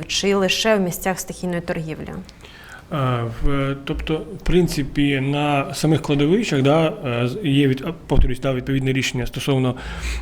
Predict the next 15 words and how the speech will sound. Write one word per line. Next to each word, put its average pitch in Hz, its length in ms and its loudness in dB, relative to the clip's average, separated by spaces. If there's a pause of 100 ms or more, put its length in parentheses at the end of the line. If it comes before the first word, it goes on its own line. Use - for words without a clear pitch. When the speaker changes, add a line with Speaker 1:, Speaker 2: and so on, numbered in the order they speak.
(180)
Speaker 2:
е, 117 600 2
заборони 139 540 6
використовування 127 920 4
та 120 120 -6
покладання, 117 640 0 (380)
яке 127 320 0
покладено 143 480 0
насамперед 135 840 2
на 135 120 -2
комунальне 135 440 0
підприємство 139 580 0
«Міські 139 380 0
рятувальні 139 360 2
служби», 120 380 0
які, 127 300 0